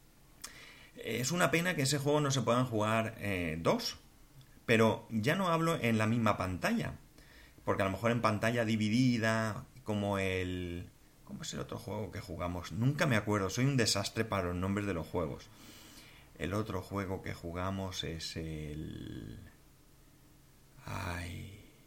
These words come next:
bueno, ahora no recuerdo, jolines.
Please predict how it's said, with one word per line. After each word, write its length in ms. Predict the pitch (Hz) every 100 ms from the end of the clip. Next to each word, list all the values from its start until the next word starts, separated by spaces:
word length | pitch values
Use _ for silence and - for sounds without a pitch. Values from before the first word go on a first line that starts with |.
| - - - - - - - - - - - - - - - - - -
bueno, 240 | 107 87 - - -
ahora 220 | - 98 95
no 200 | 98 95
recuerdo, 580 | 87 107 104 80 82 - - -
jolines. 500 | 95 113 98 82